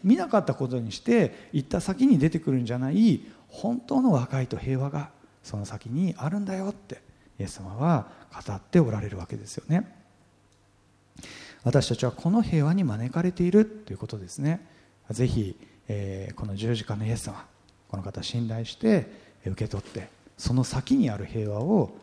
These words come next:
私たちも受け取るものになっていきたいと思います。さあ、ではしばらく祈る時をもって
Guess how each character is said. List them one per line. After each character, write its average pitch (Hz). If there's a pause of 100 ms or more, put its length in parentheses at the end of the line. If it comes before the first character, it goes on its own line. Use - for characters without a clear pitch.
(120)
私 -
た 107
ち -
も 170
受 110
け -
取 101
る 101
も 107
の 147
に 123 (260)
な 87
っ -
て -
い 90
き -
た 117
い 113
と - (240)
思 87
い 82
ま 110
す。 - (1500)
さ 135
あ、 -
で 151
は 117
し -
ば 139
ら 127
く 123
祈 131
る 127
時 113
を 107
も 135
っ 147
て 110